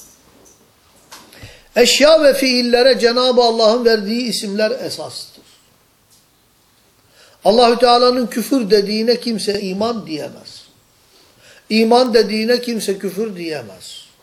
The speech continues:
Haram dediğine kimse helal diyemez. Bu, efendime söyleyeyim, doğru değildir dediğine kimse doğrudur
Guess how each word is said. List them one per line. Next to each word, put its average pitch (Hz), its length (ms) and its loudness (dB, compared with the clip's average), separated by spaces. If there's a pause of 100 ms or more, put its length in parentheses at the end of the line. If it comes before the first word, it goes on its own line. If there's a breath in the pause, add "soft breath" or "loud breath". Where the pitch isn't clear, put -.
(840 loud breath)
Haram 240 440 4
dediğine 233 440 0
kimse 208 380 -4
helal 202 440 0 (1000)
diyemez. 120 560 -12 (800 soft breath)
Bu, 302 440 4 (400)
efendime 233 500 2
söyleyeyim, 220 540 2
doğru 220 360 4
değildir 202 520 2
dediğine 196 580 -2
kimse 170 400 -8
doğrudur 202 440 -6